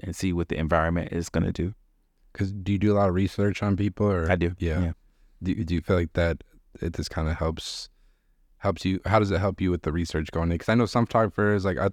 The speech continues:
Speaker 2: when I talked to Joe, like, a month ago, he said he doesn't really do any research, and some people do. W-, what does the research kinda, uh, uh, help you with your process, I guess?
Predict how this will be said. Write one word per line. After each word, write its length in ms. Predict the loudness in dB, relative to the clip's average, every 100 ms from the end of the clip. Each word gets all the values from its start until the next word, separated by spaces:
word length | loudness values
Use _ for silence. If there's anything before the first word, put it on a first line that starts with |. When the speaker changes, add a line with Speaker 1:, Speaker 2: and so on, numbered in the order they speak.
| 0
Speaker 2:
when 160 | 0
I 80 | 0
talked 280 | -2 -4 -4
to 80 | -2
Joe, 200 | 0 0
like, 220 | 0 -2
a 60 | -2
month 200 | -2 -2
ago, 160 | 0
he 100 | -2
said 140 | 0 -2
he 100 | 0
doesn't 160 | 0
really 140 | 0 0
do 120 | 0
any 140 | 2
research, 520 | 2 0 2 0 0
and 120 | -6 -2
some 140 | 0
people 180 | 0 -2
do. 440 | 0 2 2 0 -6 _ _
W-, 180 | -2 0
what 140 | 2
does 140 | 2 0
the 80 | -2
research 440 | 0 0 -2 -2
kinda, 500 | -2 0 0 0 -4 -8
uh, 80 | -12 -12 _ _ -10
uh, 80 |
help 300 | -4 0 0
you 80 | 0
with 120 | 0
your 120 | 2 0
process, 440 | 0 -2 -4 -4
I 60 | -4
guess? 240 | -4 -8